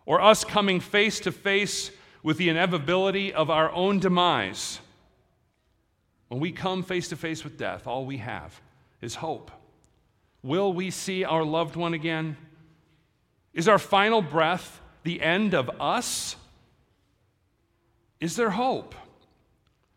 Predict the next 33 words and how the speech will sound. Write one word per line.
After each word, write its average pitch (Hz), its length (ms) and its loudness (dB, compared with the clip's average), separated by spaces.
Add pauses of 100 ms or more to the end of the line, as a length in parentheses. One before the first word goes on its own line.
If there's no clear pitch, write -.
(380)
Well, 226 140 6
the 247 80 2
great 247 480 2
Christian 196 540 2
hope 143 420 2 (720)
is 190 160 0
that 254 180 6
the 233 80 2
grave 226 420 2
is 214 220 -2
not 247 340 4
the 156 220 2
end. 104 160 0
And 160 120 -4
we 269 280 -2 (420)
not 254 280 4
only 233 360 4
hope 277 400 0
in 175 140 2
this, 165 500 0 (340)
we 262 180 2
confess 269 640 4
it. - 400 -4 (760)
Every 277 320 4
time 233 460 2
we 196 140 -2
say 240 260 2
the 202 140 -2
words 214 340 2
of 190 80 -4
the 202 80 -4
Apostles' 196 480 -4
Creed, 123 400 -2